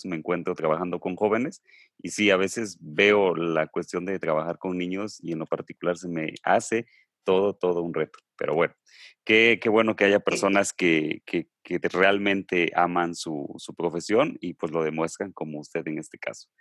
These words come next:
Speaker 1: Pero bueno, vamos a, a comenzar entonces.
Speaker 2: Estamos.
Speaker 1: Ok,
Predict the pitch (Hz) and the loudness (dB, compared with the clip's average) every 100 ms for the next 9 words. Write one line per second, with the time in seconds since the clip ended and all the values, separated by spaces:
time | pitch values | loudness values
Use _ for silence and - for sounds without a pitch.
0 | - 92 92 92 85 87 101 104 82 71 | 0 4 6 6 6 6 6 4 4 2
1 | 76 76 _ _ _ 78 78 80 76 78 | 0 -10 _ _ _ -4 -2 -4 -2 -2
2 | - 80 76 - 78 76 - - - - | 4 4 2 -4 -8 -8 -18 -20 -20 -20
3 | - 107 87 | 2 2 4